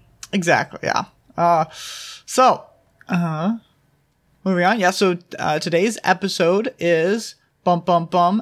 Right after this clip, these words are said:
Ekans and Arbok, as if you heard, I, yeah, I had the time, it turns out, to, uh, get the,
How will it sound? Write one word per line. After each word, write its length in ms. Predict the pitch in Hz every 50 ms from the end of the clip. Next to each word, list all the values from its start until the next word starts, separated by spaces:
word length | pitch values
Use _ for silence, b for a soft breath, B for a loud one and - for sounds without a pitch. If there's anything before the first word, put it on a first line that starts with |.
| - _ -
Ekans 360 | 175 180 175 185 175 175 170
and 80 | 170 143
Arbok, 560 | 147 170 214 190 170 165 175 214 - - - -
as 420 | 160 156 156 151 156 - - - _ _ _ _ - -
if 220 | - 170 156 -
you 120 | 175 165 165
heard, 440 | 170 165 151 147 143 - - - _ _
I, 120 | - - 165
yeah, 300 | 160 165 156 151 139 - 135
I 180 | 98 156 180 - -
had 260 | 156 180 196 214 208
the 80 | 196 208
time, 580 | 202 - 196 180 165 160 151 151 151 160 165 160 - - -
it 160 | - 156 151
turns 260 | - 180 151 143 143 143
out, 300 | 135 - - - - -
to, 160 | - - -
uh, 220 | - - - - - B B B B B B B B B B B _ _
get 240 | - 165 156 156 -
the, 500 | 160 151 147 143 143 139 135 147 156 143